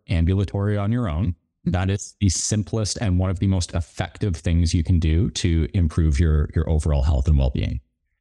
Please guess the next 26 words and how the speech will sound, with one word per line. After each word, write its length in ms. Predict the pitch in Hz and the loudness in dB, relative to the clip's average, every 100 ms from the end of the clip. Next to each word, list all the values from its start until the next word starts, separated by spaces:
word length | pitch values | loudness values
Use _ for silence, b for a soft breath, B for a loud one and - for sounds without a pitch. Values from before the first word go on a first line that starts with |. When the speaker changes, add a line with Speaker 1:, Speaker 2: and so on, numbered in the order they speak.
| - | -4
Speaker 1:
is 160 | 82 | -2
just 200 | - 87 | 0 -2
spend 240 | - 98 90 | -2 -2 0
more 160 | 80 | 2
time 240 | 73 78 73 | 2 0 0
walking. 360 | - - - - | -2 -4 -6 -2
And 340 | 92 82 78 | 0 2 0
for, 640 | - 95 85 82 82 82 - | 0 0 2 2 0 -2 -6
for 220 | - 95 | -6 -2
me, 280 | 82 95 113 | 0 2 2
the 120 | 104 | 0
way 180 | 85 92 | 0 0
that 160 | 90 - | 0 -2
I 180 | 98 98 | -4 -2
get 240 | 92 85 | -2 0
this 200 | 87 82 | -2 0
in 280 | 90 87 85 | 0 2 2
is 300 | - 80 80 | 2 0 0
in 180 | - 82 | 2 0
the 60 | |
form 360 | 78 - 85 85 | 0 -2 0 0
of 220 | 82 76 | 0 0
my 260 | 80 76 76 | 0 2 0
daily 360 | 73 78 76 | 2 2 4
lunchtime 520 | 71 73 80 - 107 107 | 4 2 0 -2 -2 0
walk. 300 | 123 135 | -2 -6